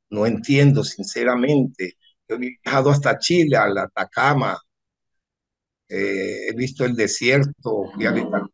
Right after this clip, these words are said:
conferencia ya sobre salud del agua de mar, y pude trasladarme hasta el desierto, de casi dos mil kilómetros de largo y novecientos kilómetros de ancho, y mirar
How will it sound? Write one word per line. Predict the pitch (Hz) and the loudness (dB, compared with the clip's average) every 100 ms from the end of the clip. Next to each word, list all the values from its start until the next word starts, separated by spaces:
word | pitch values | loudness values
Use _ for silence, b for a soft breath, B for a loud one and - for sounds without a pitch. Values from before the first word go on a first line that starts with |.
| _ | _
conferencia | _ _ 101 104 120 117 104 | _ _ -8 -8 -6 -6 -2
ya | 107 | -2
sobre | 110 113 107 104 | -2 -4 -8 -8
salud | - 98 101 - | -4 -4 -6 -6
del | 110 | 0
agua | 104 110 110 | 0 2 0
de | 101 | 2
mar, | 113 127 - - _ _ _ _ _ _ _ _ - | 2 2 0 -6 _ _ _ _ _ _ _ _ -2
y | 135 139 | 0 2
pude | 156 180 190 190 190 _ _ _ _ _ _ _ _ _ _ _ _ - | 4 6 6 4 -2 _ _ _ _ _ _ _ _ _ _ _ _ 0
trasladarme | 135 139 131 156 170 | 4 4 6 4 4
hasta | 156 151 | 2 0
el | 139 | -2
desierto, | 127 123 - 196 202 143 143 95 - _ _ _ _ _ _ _ _ _ _ _ _ _ _ | -2 -4 0 2 2 2 -6 -14 -16 _ _ _ _ _ _ _ _ _ _ _ _ _ _
de | - | -18
casi | - 143 143 139 | -6 -4 -4 -2
dos | 135 127 | -2 0
mil | 135 147 | 0 -2
kilómetros | - 143 135 143 143 123 | -2 0 2 2 0 -6
de | 117 | -6
largo | 123 131 135 | -2 0 -2
y | |
novecientos | 123 110 101 - 120 131 - _ | -6 -6 -10 -12 -10 -10 -10 _
kilómetros | 113 113 127 120 117 110 | -6 -4 -4 -4 -2 0
de | |
ancho, | 120 127 - - _ b b _ _ _ _ | 0 0 -8 -20 _ b b _ _ _ _
y | 107 110 | -8 -6
mirar | 110 101 110 143 | -4 -2 2 2